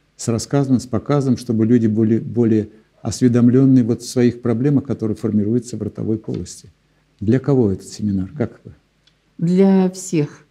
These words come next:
Speaker 1: Для всех?
Speaker 2: <laughs> Для всех
Speaker 1: И
Speaker 2: желающих.
Speaker 1: специалисты, и не специалисты.
Speaker 2: Специалист, не специалист. Просто специалист, он найдёт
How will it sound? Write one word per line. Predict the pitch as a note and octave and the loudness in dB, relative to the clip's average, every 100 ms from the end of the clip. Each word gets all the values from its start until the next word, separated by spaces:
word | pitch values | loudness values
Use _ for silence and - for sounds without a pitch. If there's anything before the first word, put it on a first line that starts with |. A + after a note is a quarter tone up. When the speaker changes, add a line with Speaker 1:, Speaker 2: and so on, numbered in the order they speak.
| _ - | _ 0
Speaker 1:
Для | G#2+ A#2+ | 4 4
всех? | - C#3 - | 4 2 2
Speaker 2:
<laughs> | |
Для | E3+ F#3+ | 2 2
всех | F#3+ F3 | 4 2
Speaker 1:
И | F3 | 4
Speaker 2:
желающих. | E3 F3 A#3+ - | 4 4 6 6
Speaker 1:
специалисты, | B2 C#3+ C3+ | 4 4 2
и | B2+ | 0
не | A2 G2+ | 0 -2
специалисты. | - - A2+ F#2+ | -8 -8 -6 -6
Speaker 2:
Специалист, | - G3 G3 G3+ B3 B3 | 0 2 4 4 4 4
не | G3 | 2
специалист. | G3 - - F#3+ D#3 - | 2 -4 0 0 0 0
Просто | F#3 G3 G3+ | 2 2 2
специалист, | G3 G3+ G3+ G#3 G#3 C#4+ C#4+ | 0 -2 -2 0 4 2 4
он | G3 F#3 | 4 4
найдёт | F#3 F3+ F#3 F3+ | 2 4 2 2